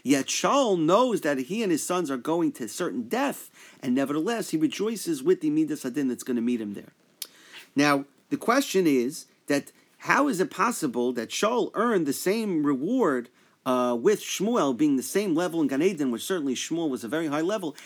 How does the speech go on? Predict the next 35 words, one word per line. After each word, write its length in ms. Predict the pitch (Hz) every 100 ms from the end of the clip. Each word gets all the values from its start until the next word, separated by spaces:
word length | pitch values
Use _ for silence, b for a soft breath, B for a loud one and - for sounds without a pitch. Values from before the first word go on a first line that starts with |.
| B
How 160 | 190 277
is 80 |
it 40 | 330
possible 300 | 208 202 170
that 120 | 147
Shaul 280 | - 196 185
earned 160 | 190 175
that 120 | 165
same 220 | - 175
level 260 | 170 165 143
just 280 | 127 254 -
by 100 | 254
accepting 520 | 226 - 269 - 196
upon 260 | 165 180 175
himself 400 | 160 165 156 - B B -
the 60 |
Midas 360 | 170 190 175 -
Hadin? 340 | 139 123 104 - _ _ B B B
So 240 | - - 151
the 100 | 151
Musar 340 | 226 247 240
Nevi'im 240 | 160 190 151
says 360 | - 180 143
that 140 | 139 117
even 340 | 202 233 185
though 240 | 160 147
Shaul 420 | 127 - 175 160 127
could 140 | 135
have 80 | 120
avoided 500 | 110 147 170 131 101
death 300 | 156 135 -
by 80 | 113
leaving 380 | 127 143 123
the 60 | 107
battle, 440 | 98 104 117 190